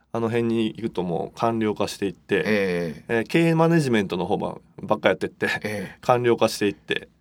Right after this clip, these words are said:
Speaker 1: 新しいことやって進化成長する人がいなかった。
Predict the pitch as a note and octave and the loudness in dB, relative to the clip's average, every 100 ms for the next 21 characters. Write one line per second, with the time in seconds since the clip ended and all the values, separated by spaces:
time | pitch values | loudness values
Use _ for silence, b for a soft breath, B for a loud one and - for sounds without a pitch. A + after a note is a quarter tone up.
0 | _ _ _ - E3+ E3+ D3 G#2 F#2 F2+ | _ _ _ -2 0 2 2 2 -2 -4
1 | - F2 D3+ C#3 G2+ - A2 - G#2+ A#2 | -6 -6 -4 -2 -4 -2 -2 0 -2 -2
2 | G#2+ G2+ G#2 E2 B2+ D#3+ D3+ | -4 -2 -2 -2 -2 -2 -4